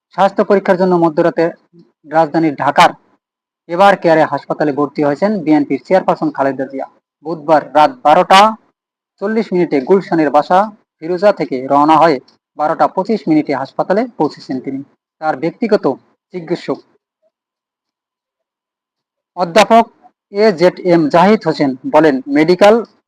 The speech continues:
বোর্ডের পরাস-, পরামর্শক্রমে কিছু পরীক্ষা করাতে রাতে তাকে এবার কেয়ারে হাসপাতালে ভর্তি করা হয়েছে। আজ বৃহস্পতিবার মেডিকেল বোর্ড এসব রিপোর্ট পর্যালোচনা করে পরবর্তী সিদ্ধান্ত নেবে।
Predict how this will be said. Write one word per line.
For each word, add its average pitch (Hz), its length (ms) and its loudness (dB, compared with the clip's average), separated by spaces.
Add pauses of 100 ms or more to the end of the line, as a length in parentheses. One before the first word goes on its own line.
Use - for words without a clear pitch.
বোর্ডের 165 280 -2 (260)
পরাস-, - 640 -8
পরামর্শক্রমে 180 800 0
কিছু 220 380 -2 (320)
পরীক্ষা 185 260 -4
করাতে 160 400 0
রাতে 151 280 2
তাকে 151 340 0 (100)
এবার 165 300 2
কেয়ারে 151 320 2
হাসপাতালে 143 440 -4
ভর্তি 135 260 -8
করা 135 200 -2
হয়েছে। 131 400 -8 (640)
আজ 147 200 -8
বৃহস্পতিবার 180 600 -2
মেডিকেল 156 500 -2
বোর্ড 165 240 0 (460)
এসব 175 300 -4
রিপোর্ট 170 340 -2 (640)
পর্যালোচনা 202 640 0
করে 139 260 0
পরবর্তী 170 580 0
সিদ্ধান্ত 139 480 -6
নেবে। 131 220 -10